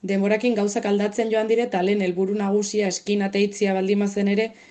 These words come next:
guain nik uste ohitura mantentzia eta inauteri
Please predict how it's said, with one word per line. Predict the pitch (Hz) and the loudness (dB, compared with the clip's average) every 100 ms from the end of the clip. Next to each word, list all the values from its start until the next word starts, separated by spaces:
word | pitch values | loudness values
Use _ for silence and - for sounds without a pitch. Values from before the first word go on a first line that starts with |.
| - - | -18 -2
guain | 202 220 | 0 2
nik | 214 | 0
uste | 208 202 220 208 | -2 0 0 0
ohitura | 185 185 214 220 | -2 0 0 0
mantentzia | 208 196 202 208 208 240 | 0 0 0 -2 0 0
eta | 247 190 180 - | 2 0 0 -2
inauteri | 185 190 196 202 214 | -2 0 0 2 0